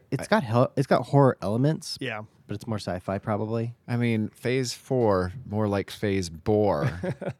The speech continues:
Speaker 3: Except some of the T V shows. That's the only, I s-, feel like the
Speaker 2: Mm.
Speaker 3: movies failed. The T V shows prospered.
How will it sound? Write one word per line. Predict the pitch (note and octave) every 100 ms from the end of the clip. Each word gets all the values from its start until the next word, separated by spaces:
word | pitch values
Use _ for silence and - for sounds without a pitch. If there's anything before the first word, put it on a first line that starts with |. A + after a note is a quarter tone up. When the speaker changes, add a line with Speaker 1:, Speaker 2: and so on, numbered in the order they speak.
| _ _ _ _ _ _ _
Speaker 3:
Except | _ - C#4
some | - A#3
of |
the | F3
T | C#3+ C3+
V | A2
shows. | G#2+ - - _ -
That's | D3+ D3+
the | C#3
only, | C3 B2 -
I | C#3+
s-, | - -
feel | F#3
like | F3+
the | D3+
Speaker 2:
Mm. | D#3
Speaker 3:
movies | C#3 D3 E3+ D3
failed. | - C#3+ D3 F#3+ - -
The | B2
T | D3
V | C#3+
shows | C#3 D3 C3 A#2+ -
prospered. | - A2 A#2+ - G3 A#3